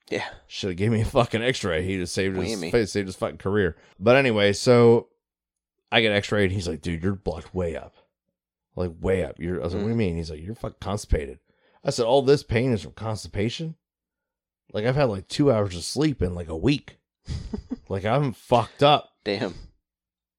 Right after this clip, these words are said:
Speaker 2: So he's like, "Here's a prescription." He's like, "You need to drink the entire thing tonight."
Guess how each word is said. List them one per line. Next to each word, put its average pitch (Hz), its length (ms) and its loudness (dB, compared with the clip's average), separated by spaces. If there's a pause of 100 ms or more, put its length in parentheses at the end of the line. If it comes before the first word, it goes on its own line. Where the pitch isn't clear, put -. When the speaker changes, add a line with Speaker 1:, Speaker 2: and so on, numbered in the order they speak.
(440)
Speaker 2:
So 120 440 6
he's 107 320 0
like, 90 160 -8
"Here's 151 500 -2
a 170 60 -4
prescription." 87 680 -8 (920)
He's 95 160 -6
like, 87 120 -2
"You 104 100 -4
need 101 100 2
to 92 100 0
drink 92 300 -4
the 85 100 -4
entire 85 360 -4
thing 82 220 -4
tonight." 71 300 -12